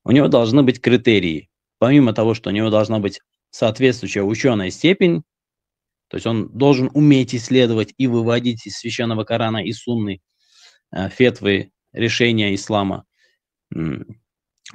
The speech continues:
практические решения. Помимо этого, он также должен быть, э, добросовестным, он также должен быть богобоязненным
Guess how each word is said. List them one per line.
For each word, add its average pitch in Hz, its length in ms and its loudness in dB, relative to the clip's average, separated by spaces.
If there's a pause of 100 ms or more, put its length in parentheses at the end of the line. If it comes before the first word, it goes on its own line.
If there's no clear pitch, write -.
практические 120 640 0
решения. 104 500 -2
Помимо 175 440 2
этого, 143 480 2 (340)
он 101 160 -2
также 131 300 2
должен 113 640 2
быть, 120 500 -2 (560)
э, 85 400 -14 (760)
добросовестным, 107 840 -2
он 104 140 -6
также 110 240 -4
должен 107 260 -4
быть 104 160 -8
богобоязненным 101 920 -2